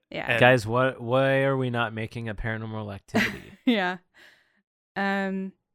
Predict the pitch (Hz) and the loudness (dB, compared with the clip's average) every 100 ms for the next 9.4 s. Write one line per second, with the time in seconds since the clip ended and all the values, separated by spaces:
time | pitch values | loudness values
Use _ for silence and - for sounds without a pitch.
0 | - 175 202 190 170 113 135 175 180 175 | 2 4 6 6 6 4 0 -4 -4 -2
1 | 185 139 117 117 113 127 139 _ _ _ | -2 -4 -6 -8 -8 -10 -14 _ _ _
2 | _ - - - - _ _ 151 240 277 | _ -18 -16 -16 -20 _ _ -8 -6 -4
3 | 285 233 233 233 220 208 202 - 214 202 | -4 -4 -4 -4 -4 -2 -4 -6 -2 -2
4 | - 165 - 180 208 - _ _ _ _ | -2 -8 -8 -12 -14 -20 _ _ _ _
5 | _ _ - 202 - 214 254 - 214 196 | _ _ -10 -8 -4 -2 -2 -2 -4 -4
6 | 185 202 196 170 175 165 170 - 170 170 | -4 -4 -2 -6 -6 -10 -12 -8 -4 -2
7 | 170 180 170 165 160 - 175 175 160 156 | -2 -6 -6 -8 -8 -10 -10 -10 -14 -12
8 | 214 220 - - 170 - - 165 170 165 | -10 -10 -10 -10 -10 -12 -8 -6 -6 -8
9 | 175 165 - _ | -8 -8 -10 _